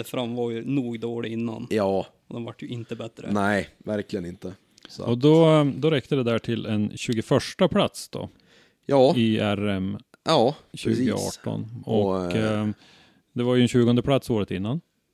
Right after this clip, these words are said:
Speaker 1: Ja.
Speaker 3: Så att, eh, det vart ju, du körde alla tävlingar, men det halkade ner ett pinnhål.
Speaker 1: Ja,
Speaker 3: Ja.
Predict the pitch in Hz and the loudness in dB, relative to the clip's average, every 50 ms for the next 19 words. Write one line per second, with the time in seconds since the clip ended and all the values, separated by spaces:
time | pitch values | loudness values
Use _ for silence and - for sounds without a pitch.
0 | _ _ _ _ _ _ - - 104 95 135 - _ - - 120 104 - _ - | _ _ _ _ _ _ -4 -2 0 -2 -2 -4 _ -6 -6 -6 -6 -4 _ -4
1 | 110 107 104 104 104 104 110 107 110 110 - - - 110 110 104 107 104 - 117 | -2 -2 -2 -4 -4 -6 -6 -4 -4 -6 -6 -6 -6 -4 -4 -2 -4 -4 -2 -4
2 | 107 107 110 107 107 113 113 - 120 107 107 107 107 107 107 104 104 104 101 101 | -4 -2 -2 -2 -2 -2 -2 -2 -2 -2 -2 -2 -4 -4 -4 -4 -4 -4 -4 -4
3 | 101 92 104 107 - - 101 101 110 117 113 107 104 - - - - 104 98 101 | -6 -6 -6 -6 -6 -6 -6 -6 -6 -6 -6 -8 -8 -10 -10 -8 -6 -6 -4 -6
4 | 107 113 123 135 170 190 208 220 214 117 120 | -6 -4 0 4 6 6 6 6 4 0 -4